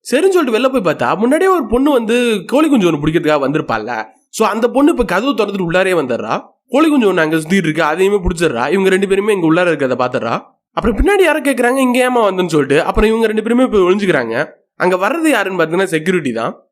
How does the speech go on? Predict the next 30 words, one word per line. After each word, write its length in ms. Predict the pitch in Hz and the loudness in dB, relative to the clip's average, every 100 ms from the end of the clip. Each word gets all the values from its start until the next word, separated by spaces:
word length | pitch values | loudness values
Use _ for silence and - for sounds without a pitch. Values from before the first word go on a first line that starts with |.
| - | -4
"இங்க 140 | 214 | 0
என்ன 120 | 277 | 0
கதவு 380 | 269 262 285 247 | 0 0 0 0
திறந்துருக்கு, 380 | 220 202 185 202 | 0 -2 0 0
லைட் 200 | 190 220 | 0 0
எல்லாம் 220 | 226 220 | -2 0
போட்டிருக்கேன்னு?" 360 | 196 196 170 180 | 0 2 0 2
சொல்லிட்டு 300 | 160 170 170 | 2 2 2
உள்ளார 320 | 170 151 143 | 2 0 0
வந்து 100 | 127 | -2
பாக்குறான். 320 | 117 110 208 - _ | -2 -4 -4 -8 _
அப்புறம் 200 | - 170 | -8 -6
சுரங்கத்துள்ள 480 | 180 233 330 277 262 | -2 -2 0 0 0
லைட்டு, 640 | 220 185 196 190 226 208 | 0 0 0 0 0 2
ஒயரு, 340 | 196 185 170 170 | 2 2 2 0
வெள்ளை 260 | 160 226 | 0 -2
கயிறு 280 | 226 196 233 | 0 0 0
கிடக்குறது 460 | 196 170 165 160 156 | -2 -2 -2 2 2
எல்லாமே 260 | 156 160 | 2 0
பாக்குறான். 480 | 165 143 147 127 123 | 0 0 -2 -4 -4
அப்புறம் 280 | - - 180 | -4 -4 -4
சுத்தி 240 | 190 277 | -2 0
பார்த்து 260 | 349 277 233 | 2 2 0
இருந்தா 200 | 196 214 | 0 -2
கீழே 280 | 226 254 254 | 0 0 2
அவனோட 160 | 208 | 2
ரெண்டு 180 | 180 156 | 0 0
பேரும் 220 | 165 185 | 2 2
ஒளிஞ்சுக்கிட்டு 320 | 170 190 185 143 | 2 0 -2 -2
இருக்காங்க. 500 | 120 110 135 285 | -4 -2 -6 -6